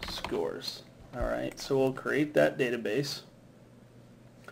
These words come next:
It's created, we'll go back, and then you want to assign a user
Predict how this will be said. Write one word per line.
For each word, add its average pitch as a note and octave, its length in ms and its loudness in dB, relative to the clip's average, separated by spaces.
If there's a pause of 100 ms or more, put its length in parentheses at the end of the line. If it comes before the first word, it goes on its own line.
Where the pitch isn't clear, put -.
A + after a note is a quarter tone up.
(1160)
It's - 120 -16
created, B2+ 420 2
we'll B2 120 0
go A#2+ 180 2
back, B2 400 6
and B2+ 100 0
then B2+ 80 4
you B2 160 2
want C3 240 8
to B2+ 120 6
assign D3 840 6
a C3 100 6
user C3 840 6